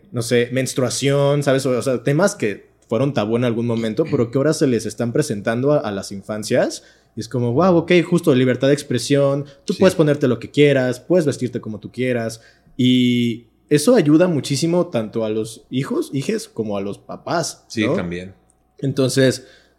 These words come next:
Speaker 1: obviamente los medios de comunicación, pues, también educan, ¿no? Son, son la, la, la forma de educación más masiva que existe.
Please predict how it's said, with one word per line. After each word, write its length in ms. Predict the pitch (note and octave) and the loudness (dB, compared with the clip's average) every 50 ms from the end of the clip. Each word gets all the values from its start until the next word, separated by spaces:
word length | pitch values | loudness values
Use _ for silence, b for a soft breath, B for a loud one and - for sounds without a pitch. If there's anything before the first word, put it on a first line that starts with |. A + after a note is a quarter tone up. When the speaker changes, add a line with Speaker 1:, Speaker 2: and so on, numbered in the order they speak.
| B _ | B _
Speaker 1:
obviamente 500 | - C#3 C#3+ D#3 D3 D3 C#3 C3+ - C#3+ C#3 | 2 4 4 4 6 4 2 2 4 4 4
los 160 | C3+ A#2+ A#2+ | 4 2 2
medios 260 | B2 B2+ B2 B2+ A#2 | 0 0 2 2 0
de 80 | A#2+ A#2+ | 0 -2
comunicación, 580 | A#2 G#2+ G#2 G2 G2 F#2 G#2 G2+ G#2 A#2 A2 G#2 | -4 -6 -6 -6 -8 -8 -8 -8 -6 -6 -6 -6
pues, 140 | A#2+ A2+ A#2 | -6 -8 -6
también 300 | A2+ G#2 G#2 G#2 G#2 G2+ | -6 -6 -6 -6 -6 -6
educan, 400 | G2+ A2 G#2+ G2 G#2 G2 G2 G2 | -6 -6 -8 -8 -10 -12 -10 -10
¿no? 100 | A2 A#2 | -10 -10
Son, 300 | - A#2 G#2+ A2 A2 G2+ | -10 -10 -10 -10 -10 -10
son 200 | - A#2 A2 A#2 | -8 -6 -4 -2
la, 400 | A#2+ A#2 A2 G2+ F2+ E2 E2+ E2 | -2 -2 -2 -4 -6 -8 -12 -14
la, 520 | F#2+ G2 G2 F#2+ F#2+ F#2 F2+ F2 F2 E2+ E2 F2+ | -12 -10 -8 -8 -8 -8 -10 -10 -12 -14 -14 -12
la 120 | F#2+ G#2+ G#2+ | -10 -10 -6
forma 260 | - A#2 A#2 A#2+ C#3 | -4 -2 -2 2 2
de 40 | C#3+ C3 | 2 2
educación 420 | A#2 - - G#2+ - B2 A#2 A#2 | 2 0 -2 -6 -4 -4 -2 -2
más 180 | A#2+ B2 A#2+ C3 | -2 -2 -2 -2
masiva 440 | B2+ A#2+ A#2 - B2 A#2 C3+ B2+ | -4 -4 -4 -2 -2 -2 -2 -2
que 60 | - A#2+ | -4 -6
existe. 680 | - - - C#3 C3 - - C3+ D3+ - - - | -6 -4 -4 -4 -4 -2 0 0 0 0 -2 -10